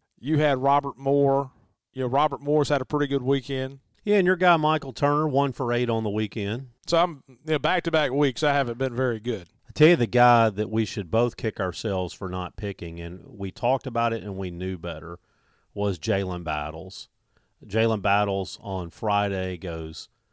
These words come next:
Speaker 2: two for four, drives in three, scores twice. Come back yesterday, he goes one for three, scores twice, plays good defense. And then, you know, how about this?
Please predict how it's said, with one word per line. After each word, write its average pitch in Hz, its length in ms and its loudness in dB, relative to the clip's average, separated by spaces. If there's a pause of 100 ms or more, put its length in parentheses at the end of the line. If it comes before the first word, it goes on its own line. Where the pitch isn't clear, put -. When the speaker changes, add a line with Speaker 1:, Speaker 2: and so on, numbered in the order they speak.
(300)
Speaker 2:
two 117 220 0
for 95 180 -6
four, 101 720 -2
drives 101 400 -2
in 98 180 -6
three, 95 400 -8
scores 92 540 -6
twice. 92 640 -4 (520)
Come 110 200 -2
back 98 340 -2
yesterday, 101 920 -4 (340)
he 98 160 -8
goes 90 300 -4
one 104 280 -2
for 104 140 -6
three, 95 380 -4
scores 92 480 -8
twice, 95 560 -6
plays 98 400 -6
good 92 240 -8
defense. 92 720 -10 (500)
And 120 240 -2
then, 143 500 2 (200)
you 127 80 -2
know, 123 200 2
how 165 160 0
about 175 220 2
this? 131 460 0